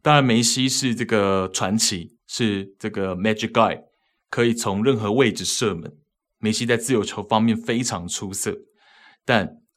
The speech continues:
我也不差，我不知道，我选不出来，哈哈哈，这样。哦，这是 Szoboszlai 那个时候的回答，就呈现出来他的一个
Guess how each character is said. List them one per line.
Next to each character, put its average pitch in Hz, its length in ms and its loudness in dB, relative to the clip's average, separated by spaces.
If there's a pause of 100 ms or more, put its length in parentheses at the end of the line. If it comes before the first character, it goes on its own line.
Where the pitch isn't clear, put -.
我 104 160 2
也 95 260 0 (160)
不 120 80 -4
差， 113 440 2 (680)
我 101 100 0
不 104 120 -8
知 104 120 -4
道， 101 340 2
我 101 80 -4
选 90 180 -4
不 104 80 -8
出 110 180 -4
来， - 320 -4
哈 90 140 -6
哈 87 160 -4
哈， 85 220 -8 (140)
这 - 120 -18
样。 - 60 -20 (920)
哦， 110 100 -14
这 117 120 -2
是 135 80 2
Szoboszlai 127 440 2
那 110 60 2
个 113 100 2
时 107 60 -4
候 107 80 0
的 101 80 0
回 90 220 -8
答， - 200 -8 (480)
就 123 300 -2 (140)
呈 139 200 0
现 185 180 6
出 151 180 0
来 113 120 4
他 110 200 2
的 101 240 0
一 95 100 -6
个 92 500 -2